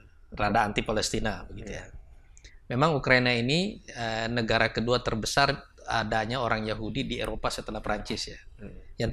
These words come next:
Speaker 1: terbesar sih ada di Amerika sama di Israel ya.
Speaker 2: Iya.
Speaker 1: Tapi yang di Eropanya yang terbesarnya itu ada di Prancis sama yang kedua itu di, eh, Ukraina ya. Tapi ini tidak ada hubungannya dengan, eh, masalah ini, dengan, dengan perang ini.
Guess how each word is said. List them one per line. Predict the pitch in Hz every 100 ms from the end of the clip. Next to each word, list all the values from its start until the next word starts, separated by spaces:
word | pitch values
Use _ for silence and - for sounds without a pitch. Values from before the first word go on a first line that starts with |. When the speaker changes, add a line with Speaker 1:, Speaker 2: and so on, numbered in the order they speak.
| 127
Speaker 1:
terbesar | 123 139 127
sih | 139
ada | 117
di | 113 117
Amerika | 107 107 104
sama | 120 110
di | 101
Israel | - 113 110 98
ya. | 98
Speaker 2:
Iya. | 123 - 117 - - - - - - - -
Speaker 1:
Tapi | 113 135 143
yang | 120 113 117
di | 113
Eropanya | 113 117 113 117 113 135
yang | 160 120
terbesarnya | 117 117 113 113 113
itu | 120 131
ada | 110
di | 110 107 120
Prancis | - 104 98 127 -
sama | 110 120 131 - - - 117 113
yang | 110
kedua | 110 113 110
itu | 107 120
di, | 107 107 - - - -
eh, | 104 101 98 98 110
Ukraina | 117 120 117 123
ya. | 98 95
Tapi | - - 170 -
ini | 143 156
tidak | 127 117 117
ada |
hubungannya | 123 117 113 113 101
dengan, | 95 101 131 - - - - - -
eh, | 107 104 98 95 98 98
masalah | 104 - 117 113
ini, | 110 104 -
dengan, | 107 107 98 98 101
dengan | 101 107 98
perang | - 95
ini. | -